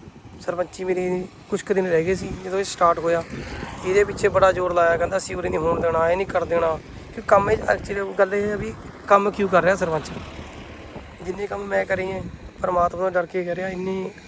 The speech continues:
ਘਨੌਰ ਏਰੀਆ 'ਚ ਕਿਸੇ ਦੇ ਪਿੰਡ ਦੇ ਵਿੱਚ ਕੰਮ ਨਹੀਂ ਹੋਏ ਹੋਣੇ। ਚਲੋ, ਪ੍ਰਮਾਤਮਾ ਦਾ ਧੰਨਵਾਦ ਹੈ, ਮਹਾਰਾਜ ਨੇ ਜਿੰਨੇ ਕੰਮ ਕਰਾਏ। ਸਰਪੰਚੀ ਆਪਣੀ ਹੋ ਗਈ ਪੂਰੀ। ਪੰਜ ਸਾਲ ਦੇ ਵਿੱਚ ਮੈਂ ਕੋਈ ਕੰਮ ਨਹੀਂ ਛੱਡਿਆ। ਗਲੀਆਂ, ਨਾਲੀਆਂ, ਸ਼ਮਸ਼ਾਨ ਘਾਟ ਦੋ ਵਧੀਆ ਬਣਾ ਦੇ, ਇੱਕ ਗਰਾਊਂਡ ਬਣਾਇਆ ਹੋਇਆ ਕ੍ਰਿਕਟ ਦਾ, ਟੀ-, ਵਧੀਆ ਜਿੰਮ,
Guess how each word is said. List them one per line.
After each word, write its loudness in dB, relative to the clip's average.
ਘਨੌਰ 4
ਏਰੀਆ 4
'ਚ -6
ਕਿਸੇ -4
ਦੇ 2
ਪਿੰਡ 0
ਦੇ 0
ਵਿੱਚ -6
ਕੰਮ 4
ਨਹੀਂ 2
ਹੋਏ 0
ਹੋਣੇ। 0
ਚਲੋ, 0
ਪ੍ਰਮਾਤਮਾ 4
ਦਾ 6
ਧੰਨਵਾਦ 4
ਹੈ, 0
ਮਹਾਰਾਜ 4
ਨੇ -2
ਜਿੰਨੇ -2
ਕੰਮ 2
ਕਰਾਏ। 0
ਸਰਪੰਚੀ -2
ਆਪਣੀ 2
ਹੋ 0
ਗਈ -4
ਪੂਰੀ। -4
ਪੰਜ 4
ਸਾਲ 2
ਦੇ 0
ਵਿੱਚ -8
ਮੈਂ 0
ਕੋਈ -4
ਕੰਮ -2
ਨਹੀਂ -2
ਛੱਡਿਆ। -2
ਗਲੀਆਂ, 0
ਨਾਲੀਆਂ, -2
ਸ਼ਮਸ਼ਾਨ -2
ਘਾਟ 0
ਦੋ -6
ਵਧੀਆ -4
ਬਣਾ -2
ਦੇ, -4
ਇੱਕ -4
ਗਰਾਊਂਡ -4
ਬਣਾਇਆ -6
ਹੋਇਆ -4
ਕ੍ਰਿਕਟ -4
ਦਾ, -2
ਟੀ-, -8
ਵਧੀਆ -6
ਜਿੰਮ, -2